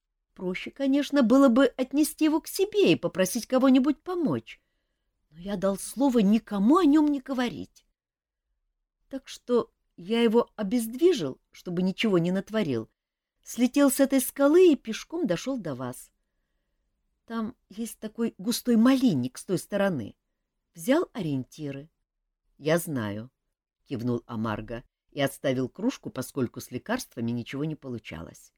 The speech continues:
«Значит, ты телепортировался с ним в этот малинник. А сюда как его дотащил?»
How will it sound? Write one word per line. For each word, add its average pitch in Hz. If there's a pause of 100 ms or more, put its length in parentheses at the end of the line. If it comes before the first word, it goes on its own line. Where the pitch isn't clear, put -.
(680)
«Значит, 262 (200)
ты 294
телепортировался 214
с -
ним 233
в 208
этот 226
малинник. 143 (400)
А 269
сюда 156
как 131
его 180
дотащил?» 233